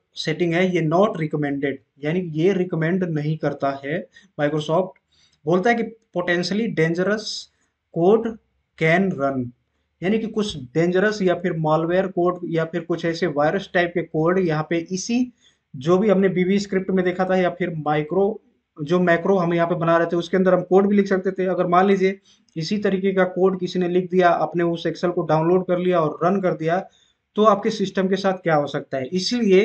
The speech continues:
इसको यहाँ पे डिसेबल करके by default रखता है, अ, Microsoft Excel, Microsoft Excel, ठीक है। तो अभी फिलहाल बंद करने के लिए सिर्फ आपको मैं ये trick बता रहा हूँ कि मतलब इस तरीके से आप बंद कर सकते हैं।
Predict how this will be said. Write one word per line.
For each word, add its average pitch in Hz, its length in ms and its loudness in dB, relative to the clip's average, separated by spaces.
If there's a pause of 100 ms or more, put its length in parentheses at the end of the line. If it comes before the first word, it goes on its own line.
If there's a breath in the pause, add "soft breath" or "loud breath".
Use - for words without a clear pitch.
(140)
इसको 233 460 -4 (520)
यहाँ 160 160 -2
पे 214 120 2
डिसेबल 185 600 2 (220)
करके 196 420 0 (120)
by 160 160 6
default 175 380 2
रखता 147 280 -2
है, 151 160 -2 (120)
अ, 135 280 -2
Microsoft 139 540 -4
Excel, 131 220 -10 (600 soft breath)
Microsoft 156 580 0
Excel, - 200 -8 (100)
ठीक 196 160 -4
है। 208 160 -6 (380 soft breath)
तो 208 60 4
अभी 240 120 4
फिलहाल 208 280 4
बंद 202 260 4
करने 208 200 2
के 202 60 -6
लिए 202 80 0
सिर्फ 240 320 0
आपको 208 220 0
मैं 214 100 0
ये 208 80 2
trick 196 240 0
बता 185 220 2
रहा 165 120 2
हूँ 208 120 0
कि 196 120 0
मतलब 165 400 -2 (220)
इस 196 160 -2
तरीके 170 220 0
से 175 120 -2
आप 175 220 4
बंद 151 180 0
कर 147 100 -4
सकते 135 320 -8
हैं। 123 180 -6